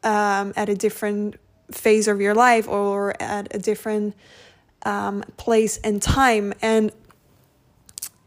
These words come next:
I often see with, especially with women, that this gets them very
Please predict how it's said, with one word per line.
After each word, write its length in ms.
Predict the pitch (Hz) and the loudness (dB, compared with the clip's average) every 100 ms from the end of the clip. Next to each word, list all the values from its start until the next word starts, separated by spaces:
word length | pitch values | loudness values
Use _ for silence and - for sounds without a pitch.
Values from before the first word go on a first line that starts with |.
| _ _ _ _ _ _ _ _ _ _ _ | _ _ _ _ _ _ _ _ _ _ _
I 140 | 233 233 | 2 4
often 420 | 226 254 - 294 | 4 4 2 -2
see 500 | 269 - 220 202 190 | 0 0 2 0 -2
with, 320 | 208 214 208 - | -2 -2 -2 -6
especially 520 | 208 - 262 262 285 | -8 -4 -4 -2 0
with 200 | 262 240 | 2 2
women, 500 | 208 220 208 196 202 - - - - - | 2 0 -2 -4 -10 -14 -20 -20 -14 -2
that 460 | 214 214 208 202 | 2 2 0 -2
this 220 | 220 240 - | 0 2 0
gets 360 | 285 269 - | -2 -2 -2
them 320 | - 226 220 | 0 0 0
very 760 | 208 208 226 240 240 233 226 | 0 2 2 2 0 0 -2